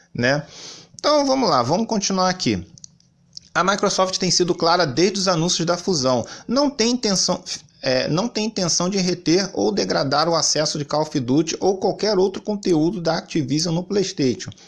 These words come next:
né? Disse a empresa. Abre aspas, "Tal estratégia estaria em contraste direto com os interesses dos jogadores no Reino Unido ou ao redor do mundo.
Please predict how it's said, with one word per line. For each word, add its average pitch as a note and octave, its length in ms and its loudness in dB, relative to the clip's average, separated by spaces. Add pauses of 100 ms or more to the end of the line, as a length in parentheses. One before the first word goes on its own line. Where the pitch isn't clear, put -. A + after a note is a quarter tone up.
(220)
né? B2 240 0 (240)
Disse A#2+ 320 2
a - 20 0
empresa. A#2+ 500 0 (580)
Abre E3 300 2
aspas, A#2 420 -2
"Tal B3+ 240 0
estratégia F#3+ 580 0
estaria F3 560 0 (180)
em F#3+ 220 -2
contraste F#3 580 0
direto E3+ 460 2
com F#3 160 -2
os F3+ 100 2
interesses F3 560 2
dos E3 160 2
jogadores D#3+ 540 2
no E3+ 80 0
Reino E3 300 2
Unido E3 340 4
ou F#3 40 6
ao F#3 60 4
redor E3+ 380 2
do G3 140 0
mundo. C#3+ 440 0